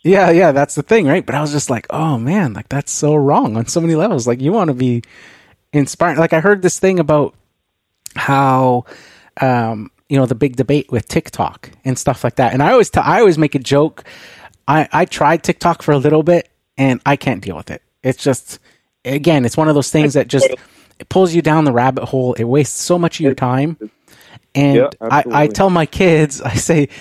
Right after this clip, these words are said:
Speaker 1: "You know why it's called TikTok?" And they're like, "Why?" And I said, "Because it's to remind you how much time you're wasting."
Speaker 2: Right.
Speaker 1: Right?
Speaker 2: Right, right.
Speaker 1: T-,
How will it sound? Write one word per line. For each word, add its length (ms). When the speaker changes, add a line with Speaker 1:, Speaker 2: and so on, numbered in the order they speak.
Speaker 1:
"You 120
know 80
why 160
it's 100
called 240
TikTok?" 680
And 160
they're 100
like, 220
"Why?" 280
And 140
I 100
said, 340
"Because 320
it's 140
to 100
remind 360
you 60
how 40
much 180
time 240
you're 80
wasting." 400
Speaker 2:
Right. 320
Speaker 1:
Right? 240
Speaker 2:
Right, 240
right. 260
Speaker 1:
T-, 60